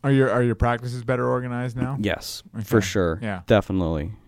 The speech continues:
Speaker 2: Um, we're getting through a lot of things, and things are going well, and you try to make practices tougher than games, because if you can handle the mental adversity in practice, then you can handle the mental adversity in games. It's not like a light switch when you turn it on in games and tough times, "Oh, like, we're gonna pull it off." No, you gotta make that in practice.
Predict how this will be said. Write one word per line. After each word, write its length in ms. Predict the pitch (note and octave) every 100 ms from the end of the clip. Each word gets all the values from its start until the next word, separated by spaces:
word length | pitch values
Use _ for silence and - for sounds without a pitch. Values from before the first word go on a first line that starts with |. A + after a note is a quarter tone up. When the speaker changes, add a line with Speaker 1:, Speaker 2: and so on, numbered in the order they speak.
| -
Speaker 2:
Um, 800 | F2 G2 G2 F#2 F#2 E2+ F2+ A2+ -
we're 120 | A2
getting 240 | A#2 C#2+
through 240 | - A2+ G2+
a 20 |
lot 220 | F2+ F#2+
of 80 | F#2+
things, 480 | - G#2 G2+ G2+ F#2+
and 120 | F2+
things 220 | G#2+ G2+
are 60 | G2
going 320 | G#2 F#2+ F2+
well, 480 | G2 G2+ G2 F#2 F2+
and 180 | E2 F#2+
you 100 | A2+
try 420 | - B2+ B2+ C3+
to 100 | A#2+
make 340 | A#2 A#2 -
practices 720 | - A2 G#2 G#2 G2 G2 F#2+
tougher 580 | - G#2+ G#2 - G2+ F#2+ - _ - - - -
than 240 | G#2 G#2 G2
games, 360 | A2 G#2+ G2 -
because 280 | G2 G2
if 140 | G2 -
you 60 |
can 160 | G2+ F2
handle 320 | G#2 G2+ G2+
the 120 | G2
mental 400 | G2 G2 G2+ F#2+ F#2+
adversity 580 | G2 A2+ - G2 F#2+
in 100 | F2+
practice, 480 | F#2+ D#3 D3+ - G2+
then 100 | G#2
you 60 | G2+
can 160 | -
handle 340 | G#2 F#2+ F#2 F2+
the 120 | F2+
mental 460 | F2+ E2 - E2+ -
adversity 520 | F#2 F2 F2 - F#2
in 120 | F2+
games. 260 | F2+ F2+ F#2
It's 100 | -
not 100 | A#2
like 120 | G2
a 60 | E2+
light 260 | F#2 F#2+
switch 320 | - E2+ D2
when 140 | F#2+ E2
you 60 |
turn 260 | D#2+ G2 F2+
it 100 | D#2+
on 240 | G2 F#2
in 100 | E2
games 320 | D#2 E2+ D#2 G2+
and 80 |
tough 220 | F2+ E2 -
times, 260 | F2+ G2
"Oh, 160 | E3+ D#3
like, 180 | G2 A2
we're 80 | B2
gonna 120 | G2+
pull 200 | - F2
it 40 | D#2+
off." 160 | -
No, 100 | C#3
you 80 | A2+
gotta 200 | A#2 A2+
make 220 | G#2+ G#2+
that 120 | G2 D#2
in 60 |
practice. 560 | - A2+ - F#2 -